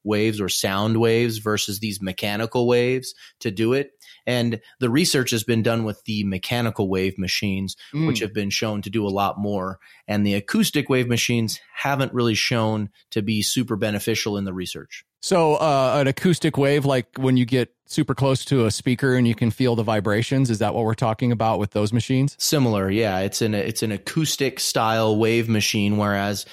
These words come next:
Speaker 1: a mechanical type wave machine uses more of a, a mechanical pulse, uh, wave, similar to, like I said, breaking up a kidney stone,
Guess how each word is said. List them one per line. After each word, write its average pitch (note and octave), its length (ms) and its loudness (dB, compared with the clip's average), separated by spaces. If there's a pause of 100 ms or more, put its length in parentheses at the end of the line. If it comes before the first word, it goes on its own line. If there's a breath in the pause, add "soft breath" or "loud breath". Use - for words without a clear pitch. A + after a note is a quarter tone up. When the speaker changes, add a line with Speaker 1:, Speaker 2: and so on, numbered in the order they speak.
(280 loud breath)
Speaker 1:
a G#2+ 140 -4
mechanical C3+ 640 0
type A2 340 -4
wave G#2+ 280 0
machine G#2 500 -2
uses G#2+ 540 -2
more A2 260 0
of G#2 260 -4
a, G2 400 -2 (320 loud breath)
a G#2 120 -4
mechanical G#2+ 640 -2
pulse, - 640 -2
uh, G2+ 400 0
wave, G#2+ 480 0
similar A2 380 0
to, A2+ 180 -2
like G2+ 220 -2
I G2+ 40 -2
said, G2+ 300 -6
breaking G#2+ 320 -2
up G2 140 -4
a G2+ 40 -2
kidney A#2 360 -2
stone, G#2+ 420 -2